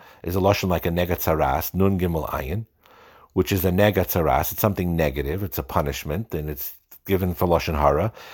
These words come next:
And the word nega very often is used in lashon kodesh and in the teichaches and the way the neviim and other svarim represent as negative things, afflictions,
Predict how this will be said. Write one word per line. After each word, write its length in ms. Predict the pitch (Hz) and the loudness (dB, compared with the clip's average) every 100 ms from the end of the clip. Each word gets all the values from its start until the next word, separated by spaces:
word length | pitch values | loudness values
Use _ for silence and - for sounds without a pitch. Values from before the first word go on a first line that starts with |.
| - | -8
And 100 | 90 | 2
the 80 | 95 | 6
word 240 | 92 113 | 8 6
nega 480 | 98 101 113 110 92 | 6 4 4 6 4
very 240 | 95 90 | 4 0
often 400 | 82 101 107 104 | 2 2 4 2
is 180 | 90 80 | -4 -4
used 300 | 92 104 95 | -2 0 0
in 80 | 90 | -2
lashon 240 | 87 - | -4 -4
kodesh 420 | 82 98 95 92 - | -2 0 2 0 -4
and 120 | 82 | -6
in 80 | 82 | -8
the 100 | 80 | -2
teichaches 640 | - 104 - 92 90 - | 2 2 0 -2 -2 -2
and 280 | 82 85 82 | -6 -6 -6
the 60 | |
way 320 | 82 85 82 - - - _ | -2 -2 -2 -8 -20 -20 _
the 500 | 85 85 82 82 76 | 0 4 4 2 2
neviim 420 | 80 85 113 104 | 0 2 4 4
and 120 | 92 87 | 4 4
other 160 | 101 | 4
svarim 500 | 95 - 92 87 85 - | 2 2 4 4 0 -4
represent 560 | 85 82 90 87 98 - | 0 0 0 0 0 -2
as 240 | 87 80 | -4 -4
negative 680 | 85 90 98 95 87 82 80 | 0 0 2 2 2 0 -4
things, 340 | - 92 82 | -4 -4 -4
afflictions, 920 | 78 - 110 - - - 107 - - | -6 -2 -2 0 -4 -2 -2 -4 -6